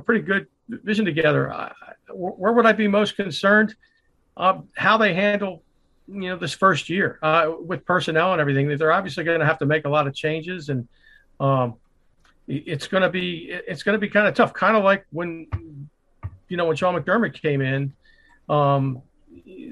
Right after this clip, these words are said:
they, they had to, they didn't necessarily clean house right away with the players. They did with the, with the front office personnel. And so we'll see how that goes. But, uh, I, they, they're, they're gonna have to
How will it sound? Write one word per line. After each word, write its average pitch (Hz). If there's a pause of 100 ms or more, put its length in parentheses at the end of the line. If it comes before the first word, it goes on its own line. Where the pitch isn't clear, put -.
(240)
they, 165
they 165
had 180
to, 165
they 180
didn't 233
necessarily 208
clean 208
house 180
right 175
away 175
with 160
the -
players. 160
They 143
did 185
with 160
the, 151
with 151
the -
front 147
office 180
personnel. 117 (480)
And 151
so 170
we'll 170
see 208
how 175
that 214
goes. 135 (380)
But, 156 (120)
uh, 165 (300)
I, 180 (1080)
they, 220
they're, 208
they're 233 (100)
gonna 262
have 226
to 180